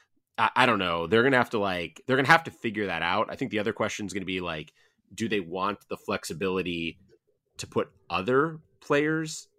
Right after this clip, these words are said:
in the D H slot? 'Cause, like, we've seen a lot of teams, right? More and more teams have moved away from the, like,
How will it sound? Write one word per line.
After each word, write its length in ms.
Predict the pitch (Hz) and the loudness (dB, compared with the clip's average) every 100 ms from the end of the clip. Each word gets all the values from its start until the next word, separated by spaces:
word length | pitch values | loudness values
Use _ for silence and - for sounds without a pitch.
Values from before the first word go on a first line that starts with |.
| - | -2
in 160 | 151 | 0
the 80 | 151 | 0
D 160 | 151 151 | 0 0
H 240 | 165 160 | 0 -4
slot? 340 | - 175 180 - _ _ | -2 -2 -2 -8 _ _
'Cause, 220 | - 110 110 | -6 -4 0
like, 440 | 101 95 92 - _ _ _ | 2 2 -2 -8 _ _ _
we've 200 | 120 113 | 0 0
seen 200 | - 156 | 4 6
a 60 | 127 | 6
lot 360 | 107 107 110 | 6 6 4
of 80 | 113 | 4
teams, 320 | - 131 95 | -2 -4 -2
right? 100 | 107 | -4
More 240 | 107 107 135 | -2 2 2
and 100 | 131 | 4
more 140 | 123 | 0
teams 300 | - 120 110 | 0 -2 -2
have 120 | 98 | -2
moved 260 | 95 104 107 | -2 -2 -2
away 400 | 92 92 92 101 | -2 -2 0 -2
from 260 | - 95 | -2 -6
the, 80 | 90 | -4
like, 400 | 87 82 82 80 | -2 -2 -4 -8